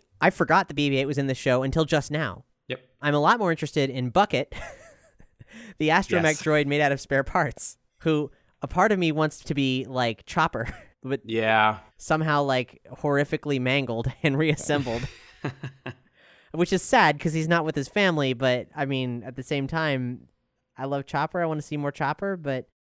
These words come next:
Speaker 1: this droid has a Chopper-esque attitude. I feel like there's some credibility here. So you heard it here first if that's the case.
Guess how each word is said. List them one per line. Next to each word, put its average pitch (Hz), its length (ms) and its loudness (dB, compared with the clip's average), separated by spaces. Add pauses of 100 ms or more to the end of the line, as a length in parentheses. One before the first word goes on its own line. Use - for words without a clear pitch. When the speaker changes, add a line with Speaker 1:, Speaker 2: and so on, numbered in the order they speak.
(320)
Speaker 1:
this 196 160 2
droid 285 200 4
has 214 160 4
a 180 60 -4
Chopper-esque 165 600 2
attitude. 151 420 2
I 117 60 0
feel 190 180 0
like 170 80 -4
there's 147 180 -2
some 139 140 -2
credibility 135 600 2
here. 104 260 -6
So 117 200 -2
you 120 140 0
heard 156 160 0
it 139 60 -4
here 131 140 0
first - 300 -2
if - 40 -20
that's 107 180 -8
the 113 80 -10
case. - 420 -8